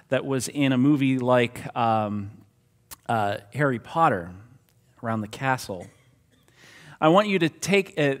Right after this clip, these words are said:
think in your mind of that glass, and I want you to picture it being shattered. Wait a minute, why are you, ah. I want you to picture it shattered.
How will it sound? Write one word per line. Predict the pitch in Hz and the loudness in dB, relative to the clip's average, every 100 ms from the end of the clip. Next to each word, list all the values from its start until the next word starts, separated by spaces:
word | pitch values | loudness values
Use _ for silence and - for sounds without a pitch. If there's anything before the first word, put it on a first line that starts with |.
| - | -8
think | - 214 214 - - - _ - | -4 -2 0 -4 -16 -20 _ -8
in | 156 147 | -2 2
your | 139 | 2
mind | 147 160 156 147 156 | 6 6 8 6 4
of | 139 143 127 | 4 4 4
that | 135 135 139 | 4 4 2
glass, | 127 147 156 113 135 - - - _ _ _ _ _ _ - _ _ _ _ | 6 8 8 8 2 0 -8 -14 _ _ _ _ _ _ -20 _ _ _ _
and | 151 | 4
I | 151 | 6
want | 151 180 208 | 6 4 2
you | 190 165 156 156 | 0 2 4 2
to | 147 - | -2 -6
picture | - - 180 - 127 | -6 -6 -6 -6 -2
it | 120 123 117 - 131 | -2 -2 -10 -18 -6
being | 120 120 | -2 -2
shattered. | 113 - - 135 90 80 80 - _ _ _ _ _ _ _ _ _ _ _ _ _ _ _ - | -4 -8 -2 0 0 -4 -16 -20 _ _ _ _ _ _ _ _ _ _ _ _ _ _ _ -10
Wait | - | -10
a | |
minute, | 87 78 | -10 -12
why | 117 170 | -4 -2
are | |
you, | 135 120 | -2 -4
ah. | 143 220 - - - - - | 2 2 2 -2 -16 -20 -18
I | - - - _ _ _ _ _ _ - | -18 -18 -20 _ _ _ _ _ _ -2
want | 240 | 2
you | 208 | 4
to | |
picture | 214 233 208 | 4 2 2
it | 165 | 2
shattered. | - 220 190 117 90 | 4 6 6 4 -2